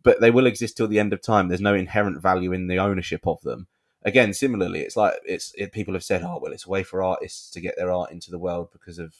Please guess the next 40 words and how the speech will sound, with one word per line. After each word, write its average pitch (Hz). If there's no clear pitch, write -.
you 87
know, 85
they 87
can, 85
they 87
can 90
monetize 87
their 87
art." 87
I'm 90
just 101
like, -
"But 120
if 123
there's 131
no 143
hype -
behind 90
your 82
art, 90
which 107
is 95
what 117
this -
is 98
all 98
about, 90
then 120
it's -
still 131
worth 110
fuck -
all, 107
just -
as 110
if 113
you'd 110
have 110
done 113
it 104